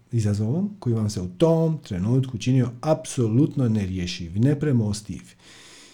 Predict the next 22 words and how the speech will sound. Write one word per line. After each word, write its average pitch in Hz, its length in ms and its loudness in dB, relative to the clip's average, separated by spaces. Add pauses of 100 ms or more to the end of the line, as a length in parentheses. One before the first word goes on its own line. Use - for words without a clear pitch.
(180)
I 220 120 6
onda 320 180 8
ste 277 140 4
rekli, 311 260 6
„A 202 240 4
ok, 226 460 4
šta 175 200 2
sad, 120 300 -2 (120)
idem 127 280 4
se 101 220 -4 (760)
počet 135 360 4
bavit 98 380 -2
s - 160 -8
time”, 120 500 0 (600)
i 165 220 2
onda 220 260 0
na 196 180 -2
kraju 185 220 -4
sve 180 200 -6
nekako 170 380 -8
ispadne 127 420 -8
dobro. 127 320 -8